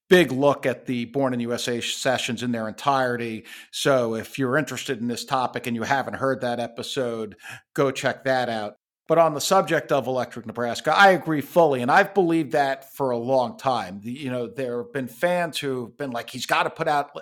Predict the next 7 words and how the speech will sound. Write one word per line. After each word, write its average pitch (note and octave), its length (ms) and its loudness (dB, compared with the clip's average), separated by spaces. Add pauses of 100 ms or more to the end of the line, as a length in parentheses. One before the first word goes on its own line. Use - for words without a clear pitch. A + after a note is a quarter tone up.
Electric C3+ 440 -6
Nebraska. B2+ 680 -6 (560)
We've A#2 260 -10
got E3+ 240 4
to D#3+ 60 0
hear C#3+ 360 -2
it." C#3+ 100 -6